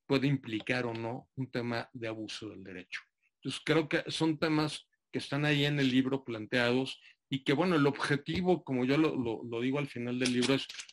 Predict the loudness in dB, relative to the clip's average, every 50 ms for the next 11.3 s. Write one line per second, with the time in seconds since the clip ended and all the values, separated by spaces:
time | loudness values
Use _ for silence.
0 | -20 -20 -14 -4 -2 -2 0 0 0 0 2 0 0 0 0 0 0 0 0 2
1 | 2 2 0 0 -4 -6 -4 -2 -2 0 0 0 -2 -2 -4 -8 -8 -8 -8 -10
2 | -10 -14 -16 -20 _ _ _ _ _ _ _ _ _ 0 2 4 4 4 4 2
3 | 0 0 0 0 0 2 0 0 -2 -6 -10 -12 -14 -14 -12 -12 -12 -10 -10 -8
4 | -8 -8 -10 -14 -16 -20 _ _ _ _ _ _ _ _ _ _ _ 0 2 2
5 | 4 6 6 4 4 2 2 2 4 6 6 6 4 4 2 -4 _ _ _ _
6 | -2 0 0 2 2 2 2 4 4 6 6 6 6 4 2 -2 -2 0 0 -2
7 | -2 -2 0 2 2 2 2 2 2 2 2 4 4 4 2 2 2 2 0 0
8 | -4 -8 _ _ _ _ _ _ _ _ _ 2 2 4 2 2 0 -6 -10 -10
9 | -6 -4 0 2 2 4 4 4 4 4 4 4 2 2 2 0 0 -2 -4 -4
10 | -4 -2 -2 -2 -2 -4 -4 -4 -4 -4 -4 -6 -8 -10 -10 -8 -6 -6 -6 -6
11 | -4 -2 -2 -2 -4